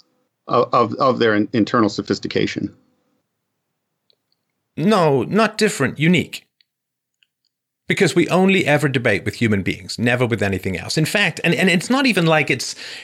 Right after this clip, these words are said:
Speaker 2: it's better to debate with human beings. It's like, it's insane to not, like, to do anything else. Right? So, I mean, a, a television these days, right? They have inputs, they have outputs and, and so on. But if somebody was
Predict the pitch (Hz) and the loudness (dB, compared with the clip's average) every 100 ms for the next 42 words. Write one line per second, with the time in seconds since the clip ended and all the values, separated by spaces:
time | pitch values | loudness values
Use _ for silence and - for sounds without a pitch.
0 | - 170 - 107 156 180 175 123 - - | -2 -2 0 -2 0 0 0 -2 -8 -20
1 | - 143 120 117 110 104 - 104 98 104 | -8 -4 0 0 0 -2 -2 0 0 0
2 | 98 101 - 156 - 131 123 - - 185 | 0 0 -2 -2 0 0 0 -6 0 0
3 | 185 131 - 156 170 139 123 117 139 - | 2 0 0 0 2 2 2 2 2 0
4 | 135 - 127 139 113 110 101 - - - | -2 0 2 2 2 0 -2 -4 -10 -14
5 | _ _ _ _ _ _ - 135 139 185 | _ _ _ _ _ _ -2 0 2 4
6 | 151 139 147 143 135 120 - - 135 160 | 4 4 2 2 2 0 -6 -4 -2 0
7 | 196 220 147 110 113 139 131 117 135 - | 2 2 2 2 2 -2 -2 0 0 0
8 | 90 95 101 113 110 113 - 110 104 110 | -2 -2 -2 -2 -2 -2 -2 -2 0 -2
9 | - 107 107 120 104 95 - - - 104 | -2 -2 -2 -2 -4 -4 -4 -4 -4 -6
10 | 92 101 - 101 95 95 - - - 180 | -4 -4 -2 -2 -2 -6 -10 -10 0 0
11 | 185 - 240 233 240 208 139 147 139 101 | 0 0 0 2 2 2 2 4 2 0
12 | - | -6